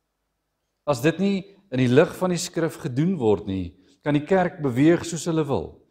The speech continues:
strukture hê soos hulle wil. Elke gemeente oral kan maak soos hulle wil. As hulle wil nie in lyn met die wil van die Almagtige Vader gebring word nie,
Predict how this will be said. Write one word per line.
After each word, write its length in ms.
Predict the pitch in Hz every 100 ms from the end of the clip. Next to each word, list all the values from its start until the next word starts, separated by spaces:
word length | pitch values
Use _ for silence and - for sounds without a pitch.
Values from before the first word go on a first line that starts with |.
| _ _ -
strukture 500 | 202 - 190 190 175
hê 140 | 170
soos 220 | 170 165 170
hulle 140 | 165
wil. 200 | 113 69 - _ _ _ _ _ _ -
Elke 300 | 190 202 202
gemeente 480 | - 147 160 165 156 170
oral 460 | 180 139 107 101 - _ _ -
kan 140 | 180
maak 260 | 160 190 -
soos 160 | 196 196
hulle 120 | 180
wil. 220 | 208 101 - _ _ _ _ _ _ _ _ _ _ _ -
As 160 | 156 156
hulle 220 | 202 220
wil 380 | 151 175 180 - - 156
nie 180 | 202 247
in 80 | 220
lyn 380 | 180 190 202 202
met 120 | 185 147
die 100 | 127
wil 300 | 180 214 220 -
van 140 | 147
die 60 | 127
Almagtige 760 | 120 131 160 220 - 208 220 - -
Vader 520 | 190 175 160 165 156 - _ _ _ _ -
gebring 420 | 151 127 165 190 165
word 260 | 120 104 -
nie, 160 | 87